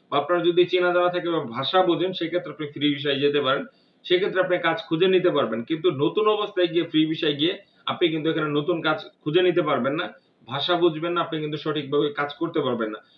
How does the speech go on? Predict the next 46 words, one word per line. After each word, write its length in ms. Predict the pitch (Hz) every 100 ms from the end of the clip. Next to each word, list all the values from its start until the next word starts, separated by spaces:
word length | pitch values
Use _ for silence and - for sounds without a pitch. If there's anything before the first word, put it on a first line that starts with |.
| _ -
সেই 180 | 156 165
জন্য 260 | 208 220
আমি 320 | 226 - 160
মনে 200 | 185 190
করি 180 | 175 185
যদি 220 | 170 170
আপনি 220 | 165 160 139
নতুন 300 | 143 165 196
অবস্থায় 340 | 196 190 185
যেতে 240 | 180 185 185
চান 260 | 190 285
তাহলে 300 | 180 156 151 147 - -
আমি 160 | 135
মনে 200 | 151 151
করি 180 | 143 147
কোম্পানি 360 | 147 139 135 139
ভিসায় 240 | 131 143
যাওয়াটাই 340 | 139 139 - - _ _ _ -
সবচেয়ে 440 | 143 - 143 139
বেটার 320 | 123 117 113
হবে। 160 | 113 -
আর 220 | - 160
যদি 100 | 165
পুরাতন 420 | 170 180 175 165
দক্ষ 240 | 147 147 185
শ্রমিক 340 | 180 180 175
হয়ে 100 | 165
থাকেন 240 | 160 160
সেক্ষেত্রে 400 | 165 156 147 139
আপনি 200 | 139 143
চাইলে 260 | 135 135 190 - _ _ _
ফ্রি 160 | 151 143
ভিসায় 280 | 123 151 - - _
যেতে 220 | 151 147
পারেন। 240 | 127 110 80 - _ _ _ _ _
আরেক 200 | 135 170
ভাই 140 | 185 202
কমেন্ট 300 | 180 185 180
করেছে, 300 | 196 190 202
"ভাই 260 | 170 165
আলহামদুলিল্লাহ, 840 | - 143 147 170 175 170 151 175 -
শুনে 280 | - 156 156
খুব 240 | 160 143
ভালো 220 | 135 143
লাগলো 340 | 147 143 147 143
যে, 220 | 143